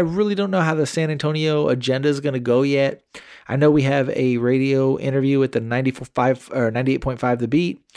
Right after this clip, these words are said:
and he has to knock out a few features when he's in town, but I'll let you know." And it was just a little bit less, you know, engaging than he normally was. It kinda seemed like he was putting me off a little bit. And I was like, "Ah, no big deal." I reach out to the,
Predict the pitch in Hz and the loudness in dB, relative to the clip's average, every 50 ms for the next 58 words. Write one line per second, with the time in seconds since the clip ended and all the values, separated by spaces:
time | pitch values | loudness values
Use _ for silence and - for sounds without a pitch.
0 | - - - - - - - - - 127 131 131 131 120 - - 131 120 117 117 | -20 -20 -20 -20 -20 -18 -10 -4 -2 0 2 2 2 2 0 -2 -4 -2 -2 -2
1 | - 135 123 120 113 - 120 110 - - 165 165 165 - 160 143 147 156 151 151 | 0 0 0 0 0 -2 -4 -4 -2 0 -2 0 0 0 0 0 0 0 0 -2
2 | 143 147 151 139 139 151 147 143 139 127 127 127 120 120 117 113 - 113 104 98 | -2 -4 -4 -2 -2 -2 -2 -2 -2 -2 0 0 2 0 0 -2 -4 -8 -8 -8
3 | - - - - _ _ _ _ _ _ _ _ _ - - - - - - - | -8 -10 -12 -16 _ _ _ _ _ _ _ _ _ -20 -20 -20 -20 -16 -6 0
4 | 156 165 175 165 160 - 262 247 - 302 180 160 151 151 160 170 170 165 170 170 | 2 4 4 4 4 2 0 0 2 4 4 6 6 6 6 4 4 4 4 2
5 | 165 - - 143 135 127 123 135 139 135 139 127 - - - - - - - - | 2 -2 -2 -2 -2 0 0 0 0 0 -2 -2 -4 -6 -8 -10 -10 -10 -10 -10
6 | - - - - - - _ - 127 117 110 107 101 101 95 82 _ _ _ _ | -10 -12 -12 -14 -14 -16 _ -8 -6 -4 -2 -2 -4 -4 -6 -8 _ _ _ _
7 | _ _ _ _ _ _ _ - 139 143 139 135 117 127 123 127 131 131 120 123 | _ _ _ _ _ _ _ -6 -4 -4 -4 -2 0 0 2 4 2 2 0 -2
8 | 135 139 135 127 123 117 117 113 113 117 120 123 127 135 135 135 135 135 131 131 | -4 -4 -2 -4 -4 -4 -4 -4 -4 -4 -4 -2 0 2 2 4 4 4 2 0
9 | 123 - 165 160 151 131 - - 151 143 135 127 123 - 135 127 123 123 - - | -2 -2 -2 -2 -2 -2 -4 -4 -4 -2 -2 -4 -4 0 0 0 0 0 0 -2
10 | 143 131 127 127 120 113 110 110 - 117 113 110 107 117 110 90 - - _ _ | -2 0 -2 -4 -4 -4 -4 -4 -4 -2 -2 0 2 2 0 0 -4 -16 _ _
11 | _ _ _ _ _ _ _ _ _ _ _ _ _ _ _ - 117 110 101 110 | _ _ _ _ _ _ _ _ _ _ _ _ _ _ _ -12 -8 -8 -6 -6
12 | 117 - 143 156 151 147 139 135 131 120 117 104 101 104 - - - - - - | -4 -4 -4 -4 -2 -4 -4 -4 -4 -4 -2 -2 -2 -2 -4 -12 -20 -20 -20 -20
13 | - - - - - 123 135 143 151 - - 151 139 135 - 143 135 147 | -20 -20 -18 -8 -2 2 4 4 4 4 4 2 2 2 0 -2 -2 -4